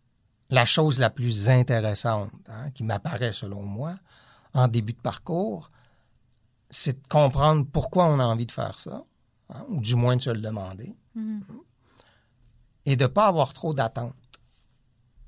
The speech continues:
Speaker 1: De pas s'installer en se disant, « Je vais, je vais, je vais, euh, je vais méditer, ça va me détendre », ou,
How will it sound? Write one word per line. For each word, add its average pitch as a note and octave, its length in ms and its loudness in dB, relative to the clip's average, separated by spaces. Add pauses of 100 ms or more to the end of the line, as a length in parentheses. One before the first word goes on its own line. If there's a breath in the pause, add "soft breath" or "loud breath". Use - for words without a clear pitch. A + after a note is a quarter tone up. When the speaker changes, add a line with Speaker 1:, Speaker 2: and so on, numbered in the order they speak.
(1120 soft breath)
Speaker 1:
De C#3 80 0
pas F3+ 180 2
s'installer D3 800 2
en B2 200 4
se G#2 80 -4
disant, « A#2 640 0
Je G#2 160 -4
vais, G#2+ 260 0
je G2 140 -6
vais, G#2 220 -2
je G2 120 -8
vais, G#2 400 -8 (480 soft breath)
euh, G2+ 560 -14
je G#2 120 -4
vais A#2+ 120 2
méditer, B2+ 640 0
ça A#2 160 -4
va G#2 100 -8
me G2 80 -8
détendre », A#2 680 0
ou, G2+ 100 -6